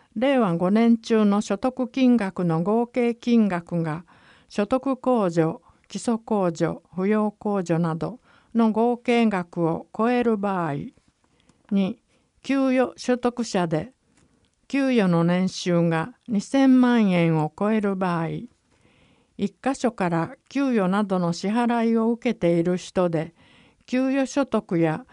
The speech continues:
退職所得以外の各種所得の金額の合計額が二十万円を超える場合。三、二箇所以上から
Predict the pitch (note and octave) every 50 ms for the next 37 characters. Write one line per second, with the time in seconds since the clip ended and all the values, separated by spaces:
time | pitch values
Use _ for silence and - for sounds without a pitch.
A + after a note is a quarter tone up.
0 | _ _ _ - A#3+ C4 C#4+ C4+ - C#4+ C4+ - C4+ A#3+ - C4 B3+ - A#3 G3
1 | - - - E3 D#3+ - - _ - B3 B3+ B3+ C#4 C4+ B3 A3+ G3+ F3 E3 -
2 | - - C4 C4+ - C4+ A#3+ - G3 F3 E3+ - A3+ A#3 - A3+ A3 A3 G#3+ F#3
3 | F3 E3+ E3 E3+ - A3+ A#3 B3 A#3+ A#3 A3+ A3 A3+ - G#3+ G#3+ G#3 G3+ G3+ G#3+
4 | A#3+ B3 A#3 A#3+ - C4 B3 B3 A#3 A3 G#3 F#3 F3 - - E3+ E3 D#3 D#3 E3
5 | F3+ A#3 _ _ _ G#3+ G#3+ A#3 A3 A#3+ C4+ C4+ C4 B3+ B3+ B3+ B3 A#3+ A#3 G#3+
6 | G3 F3+ F3 E3+ E3+ E3 D#3+ E3 - - G3 G3+ A3 A3+ A3 A3 G#3+ G3 G3+ G3
7 | F#3+ F3+ E3 D#3 D#3 D3+ E3+ A3 - _ _ _ _ _ _ _ _ _ _ _
8 | _ _ _ - - G3+ G3 F#3 F#3 A3 A#3+ - _ _ _ _ _ _ _ _
9 | _ _ _ _ _ - G3 G3+ - - C#4+ C#4+ - C#4+ C4+ C#4 C#4 B3+ A#3+ A3+
10 | G#3 F3+ F3 E3+ - E3+ E3 E3 D#3+ D#3+ -